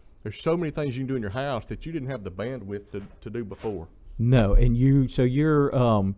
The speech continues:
Speaker 2: you know, you're, you're able to do those things. Uh, security cameras is probably the number one thing that folks ask
Speaker 1: Yes.
Speaker 2: us about because they do wanna set up even just a, a, a doorbell that, that rings your, that has an app. You know, there's so many things, and again, that connect to your smartphone.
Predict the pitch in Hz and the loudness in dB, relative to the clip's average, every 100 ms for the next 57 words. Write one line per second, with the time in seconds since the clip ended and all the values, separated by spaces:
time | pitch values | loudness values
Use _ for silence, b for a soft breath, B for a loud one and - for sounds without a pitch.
0 | - 117 104 110 127 120 - 117 104 104 | 0 2 2 4 4 4 2 2 2 -2
1 | - - 139 143 135 131 147 156 156 147 | -8 0 4 6 6 6 8 6 6 4
2 | - 156 147 139 B B B B - 92 | 4 4 2 0 B B B B -6 -4
3 | 87 - - 156 147 - 156 147 123 120 | -4 -4 6 8 8 4 4 4 2 0
4 | - 143 139 117 117 117 123 135 147 135 | 2 2 4 4 2 4 2 2 2 0
5 | 139 131 151 143 127 123 131 127 123 113 | -2 -2 -2 -2 -2 -2 0 0 0 0
6 | 90 85 - - 147 151 151 131 113 127 | 0 2 0 0 -2 -2 -2 -2 0 0
7 | 117 127 123 123 - 127 127 123 143 151 | 2 2 2 0 0 2 4 4 2 2
8 | 139 139 - 120 104 113 110 - 120 101 | 0 0 2 0 2 0 0 -2 -2 6
9 | 131 143 120 113 101 95 b b b - | 6 8 6 4 2 0 b b b 0
10 | 113 110 110 - 131 123 123 101 113 113 | 2 2 -2 0 2 4 2 0 0 2
11 | 117 117 127 120 120 117 113 - 113 110 | 2 4 4 4 2 2 6 6 6 2
12 | 110 175 151 123 139 131 123 110 110 117 | 2 2 4 2 4 4 2 0 -2 0
13 | 139 113 110 - 120 120 - - 117 110 | -2 -2 -4 -6 -6 -6 -8 -8 -8 -8
14 | - 202 294 - 92 95 | -6 -6 -4 -6 -6 -6